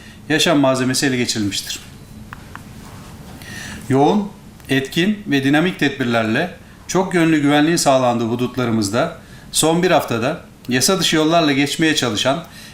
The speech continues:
beşi terör örgütü mensubu olmak üzere üç yüz on şahıs yakalanmış, dokuz yüz on altı şahıs ise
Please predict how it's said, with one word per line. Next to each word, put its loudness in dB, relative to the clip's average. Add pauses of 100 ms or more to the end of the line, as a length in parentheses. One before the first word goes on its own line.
(140)
beşi 2
terör 2
örgütü 0
mensubu 2
olmak 0
üzere -2 (400)
üç -2
yüz 2
on 4
şahıs 0
yakalanmış, 0 (480)
dokuz 0
yüz 2
on 2
altı 2
şahıs 0
ise 0